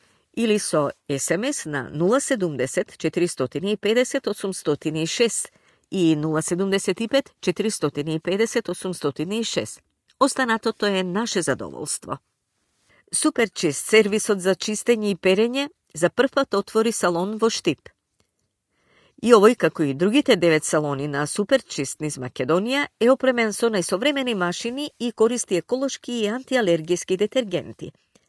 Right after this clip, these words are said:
Сервисерите од Супер чист, рачно или машински, ќе го направат супер чисто секое каче од вашиот дом или деловен објект. Ќе ги земат јалиштата што сакате да ви ги испереме и следниот ден ќе ви бидат вратени чисти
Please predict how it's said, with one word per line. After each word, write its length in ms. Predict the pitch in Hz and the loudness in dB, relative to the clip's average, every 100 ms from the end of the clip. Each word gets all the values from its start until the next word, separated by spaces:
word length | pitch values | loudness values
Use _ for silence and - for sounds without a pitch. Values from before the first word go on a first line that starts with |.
| _ _ _ _ - | _ _ _ _ 0
Сервисерите 640 | 196 196 214 311 285 240 | 2 2 0 0 2 2
од 120 | 196 | 2
Супер 360 | - 294 254 180 | -2 0 0 0
чист, 400 | - 185 - _ _ - - | -2 -2 -4 _ _ -20 -4
рачно 380 | 165 196 - 302 | 0 0 -2 -2
или 160 | 269 | 0
машински, 640 | 190 156 156 175 180 - 285 | 2 0 -2 -4 -4 -4 -4
ќе 100 | 254 | 0
го 100 | 214 | 2
направат 500 | 214 226 247 202 - | 2 0 2 2 0
супер 320 | - 302 294 | -6 -4 -6
чисто 360 | - 240 - 208 | -4 -6 -2 -2
секое 380 | - 320 285 220 | -2 0 2 2
каче 400 | 196 190 - 156 | 0 -2 -2 -2
од 140 | 135 | 0
вашиот 400 | 143 139 131 131 | 0 0 -6 0
дом 240 | 208 262 247 | 0 0 -4
или 200 | 214 220 | -2 -2
деловен 420 | 190 175 147 147 170 | 0 0 0 -2 -4
објект. 400 | 110 101 - - _ _ _ _ _ _ _ - - | -6 -10 -16 -20 _ _ _ _ _ _ _ -20 -2
Ќе 80 | 185 | 0
ги 120 | 185 | 0
земат 360 | 180 170 185 - | 0 2 2 6
јалиштата 600 | 185 202 247 294 277 254 | 4 4 0 0 0 0
што 180 | - 190 | 0 0
сакате 420 | 160 156 185 180 | 2 2 0 2
да 140 | 170 | 2
ви 120 | 160 156 | 0 -2
ги 140 | 147 135 | -4 -4
испереме 580 | - 147 143 202 302 339 _ _ - | -2 2 4 2 0 -8 _ _ -6
и 80 | 226 | -4
следниот 380 | - 285 294 240 | -2 -2 -2 0
ден 180 | 247 240 | 0 0
ќе 100 | 220 | -6
ви 100 | 190 | -4
бидат 300 | 233 226 - | -2 -4 -2
вратени 480 | 170 226 214 175 | -4 -2 -2 -4
чисти 600 | - - 277 - - 302 | -6 -4 -4 -4 -2 -2